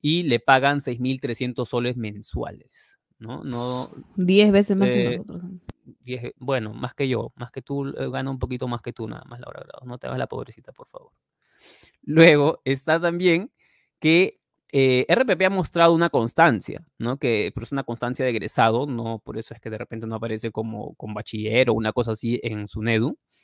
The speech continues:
Speaker 1: en una constancia de egresado de Derecho y Ciencias Políticas de la Universidad de Lima a nombre del señor Cabieses.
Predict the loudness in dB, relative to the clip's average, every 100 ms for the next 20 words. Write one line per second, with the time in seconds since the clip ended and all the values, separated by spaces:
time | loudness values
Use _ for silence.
0 | _ _ _ _ _ _ -10 -2 2 2
1 | 2 2 0 2 0 0 2 4 4 2
2 | 0 0 0 0 -2 -4 -2 -2 -2 -4
3 | -2 -2 -2 -4 -8 -10 -10 -4 -4 -4
4 | -6 -6 -6 -6 -8 -10 -10 -8 -6 -6
5 | -6 -12 -14 -12 -14 -12 -12 -12 -14 -20
6 | -20 -20